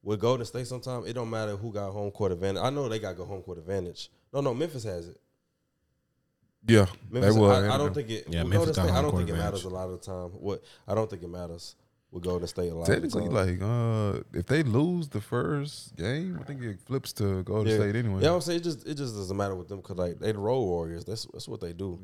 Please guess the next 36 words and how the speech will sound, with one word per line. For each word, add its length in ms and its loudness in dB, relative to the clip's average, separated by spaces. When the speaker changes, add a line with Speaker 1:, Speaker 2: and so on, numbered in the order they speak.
Speaker 2:
I'm, 120 2
well, 140 6
yeah, 180 6
they 140 6
fans 360 4
travel. 400 4
Speaker 1:
Yeah, 220 8
that's 240 6
what 80 -4
I'm 40 -8
saying. 220 -2
So 140 -6
yeah, 320 -2
Speaker 2:
<laughs> 20 -10
They 120 -2
fans 320 0
definitely 280 0
travel, 340 2
Speaker 1:
But 140 0
Speaker 2:
so. 140 -2
Speaker 1:
um, 200 -10
yeah, 140 2
I 40 4
wanna 140 -2
hit 100 -4
on 80 -4
some 160 -10
other. 180 -6
Uh, 440 -4
what 180 -12
y'all 140 -2
got? 200 -4
Uh, 420 -4
Speaker 3:
Well, 40 -2
I, 40 -12
no. 220 -10